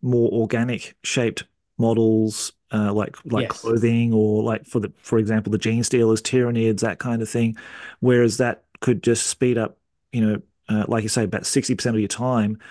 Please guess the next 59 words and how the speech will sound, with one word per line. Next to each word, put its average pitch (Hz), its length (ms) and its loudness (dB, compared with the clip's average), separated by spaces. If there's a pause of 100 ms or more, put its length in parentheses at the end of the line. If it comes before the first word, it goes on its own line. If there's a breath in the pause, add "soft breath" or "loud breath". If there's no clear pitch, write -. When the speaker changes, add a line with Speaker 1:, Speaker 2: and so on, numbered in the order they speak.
(200 loud breath)
Speaker 1:
just 117 220 -2
applying 120 380 0
those 104 160 -2
quick - 320 -4
base 110 240 -2
coats - 340 -4
down. 104 380 0 (360 loud breath)
So - 120 0
you 110 100 2
get 110 160 0
a 104 40 -4
nice 110 320 0
sort 117 160 -2
of, 104 240 -4 (240)
uh, 101 180 -2
deep 127 280 2
shade, 120 540 0
you 104 60 -8
got 107 80 0
a 104 40 -2
mid-tone 120 540 -2
there, 110 280 0
and 110 120 -4
then 113 60 0
you, 117 320 -4
when 120 160 0
it's 92 120 -4
dry, 113 280 2
you 110 120 2
sort 107 200 -2
of 107 80 0
just 110 200 -2
build 113 220 2
up 110 140 -6
the 110 100 0
layers, 110 540 0
uh, 87 380 -16
a 123 100 -10
couple 123 260 -4
more 113 160 4
Speaker 2:
Exactly. 147 160 -4
Speaker 1:
times, 151 340 -4 (440 loud breath)
and 117 180 0
then 113 100 4
you've 110 160 2
got 110 140 2
a 107 60 0
really 107 240 2
nice 104 240 0
finish 110 340 -2
at - 80 -6
the 101 140 0
end. 113 240 2
So, 101 160 -2
yeah, 120 220 2
I 123 40 -2
think 175 220 -4
they're 113 240 2
real 113 460 2